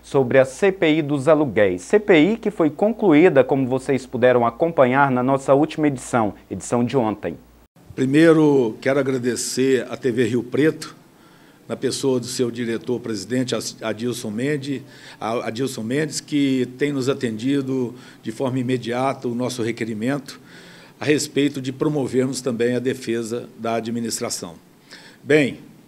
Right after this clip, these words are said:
Speaker 2: há aproximadamente um ano aqui atrás, a Câmara Municipal de Unai, né, instaurou uma C P I para apurar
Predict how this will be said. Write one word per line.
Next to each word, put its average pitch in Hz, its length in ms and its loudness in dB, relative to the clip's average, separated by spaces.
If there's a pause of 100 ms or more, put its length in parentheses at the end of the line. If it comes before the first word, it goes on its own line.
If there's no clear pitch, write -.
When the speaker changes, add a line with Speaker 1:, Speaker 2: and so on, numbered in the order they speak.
(720)
Speaker 2:
há 120 380 0
aproximadamente 131 880 -2
um 123 80 0
ano 123 140 0
aqui 120 140 -4
atrás, 123 440 -2
a 117 80 0
Câmara 127 320 -2
Municipal 117 580 -4
de 113 80 -6
Unai, 123 480 -2 (420)
né, 123 160 0
instaurou 123 540 0
uma 120 100 -2
C - 240 -2
P 127 160 -2
I 147 340 -4 (380)
para 123 260 -2
apurar 127 600 -4